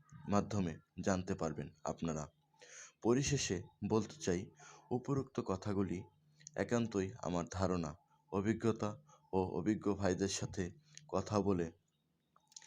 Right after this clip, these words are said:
যা বুঝতে পেরেছি তাই জানালাম। আজকের এই ভিডিওতে আলোচনা করা হয়েছে কেন এবং কি কি কারণে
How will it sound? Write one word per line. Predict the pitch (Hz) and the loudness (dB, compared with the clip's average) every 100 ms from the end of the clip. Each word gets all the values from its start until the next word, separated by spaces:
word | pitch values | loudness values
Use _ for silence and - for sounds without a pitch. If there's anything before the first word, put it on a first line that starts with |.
| - - | -20 -6
যা | 98 107 85 - - | 0 4 4 2 -6
বুঝতে | 90 98 95 113 | 0 0 0 -2
পেরেছি | - 101 98 - 104 98 - - - _ | 2 4 4 0 -2 -4 -8 -20 -20 _
তাই | 95 90 87 - - 95 | 2 2 0 -10 -8 0
জানালাম। | 87 85 82 76 76 - - - - - - | 2 2 0 -2 -8 -16 -20 -20 -20 -20 0
আজকের | 107 113 - 123 - 104 | 2 4 2 2 2 2
এই | 101 104 - | 2 0 -6
ভিডিওতে | 95 113 120 113 113 98 - - | 0 4 6 4 2 -2 -2 -2
আলোচনা | 98 117 - 123 117 | 2 2 2 0 0
করা | 98 95 95 | 2 2 4
হয়েছে | 101 101 - 95 95 - - _ - | 0 -2 -4 -6 -8 -20 -20 _ 2
কেন | 107 107 104 - | 4 4 0 -2
এবং | 101 98 98 95 - | 0 0 0 -4 -6
কি | 113 | -4
কি | 113 117 | -2 -2
কারণে | 107 95 95 | 2 2 2